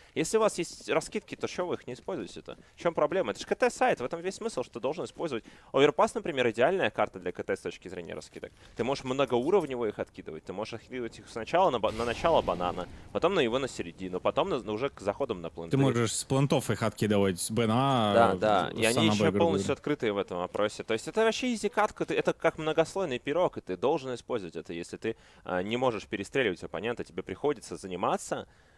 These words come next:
Speaker 1: не открытыми постоянными контактами. Вот сейчас, понятное дело, что с З Шкой вот такие вещи можно и позволительно делать. Но в девайсных раундах они делали ровно то же самое, что и сейчас мы видим на экране.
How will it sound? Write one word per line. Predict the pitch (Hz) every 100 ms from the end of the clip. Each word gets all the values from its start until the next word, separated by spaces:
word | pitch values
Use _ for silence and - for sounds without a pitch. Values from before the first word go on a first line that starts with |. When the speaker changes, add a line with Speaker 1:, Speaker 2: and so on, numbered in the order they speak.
| _
Speaker 1:
не | 95 120 165
открытыми | 180 117 - 123 131 135 107 95 85 - _
постоянными | - - 117 107 107 98
контактами. | 92 90 87 104 - - 64 50 - - _ _
Вот | 101 120
сейчас, | 147 220 214
понятное | 190 180 175 165
дело, | 165
что | 143 117
с | 113
З | 151
Шкой | 170 135
вот | 110
такие | 113 - 123
вещи | 117 -
можно | 101 117 90
и | 73 92
позволительно | - 92 101 117 92 73
делать. | 73 62 50 - _ _
Но | 110
в | 110
девайсных | 131 185 220 180
раундах | 170 170 165 160 - - - -
они | - 131
делали | 123 110 101
ровно | 107 165
то | 202 180
же | 165
самое, | 165 147 139
что | -
и | 98
сейчас | - 139 160
мы | 180
видим | 175 175
на | 170
экране. | 170 165 165